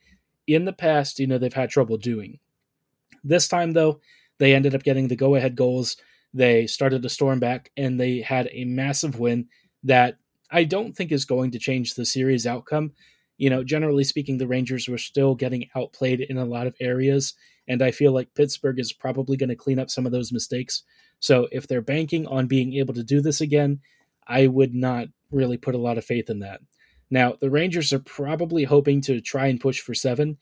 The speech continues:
If it gets to a game seven, they'll have home ice advantage. And, uh, New York, with their own fans behind them,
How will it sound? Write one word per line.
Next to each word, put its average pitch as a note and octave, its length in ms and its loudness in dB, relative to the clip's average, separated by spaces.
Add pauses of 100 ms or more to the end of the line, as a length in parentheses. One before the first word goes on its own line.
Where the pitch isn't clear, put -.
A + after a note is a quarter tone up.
(360)
If C#3 200 6
it C3+ 120 -2
gets C#3 220 0
to D3 100 0
a C#3 60 4
game C3+ 260 2
seven, C#3 420 2
they'll B2+ 160 2
have B2 220 -2
home B2+ 180 0
ice B2+ 200 -2
advantage. B2+ 520 -2 (380)
And, B2+ 460 2
uh, B2 280 0
New E3 140 -4
York, E3 420 0
with C#3 380 2
their B2+ 280 -2
own C#3 440 2 (300)
fans C3+ 340 4
behind C3 360 -4
them, D#3 220 -6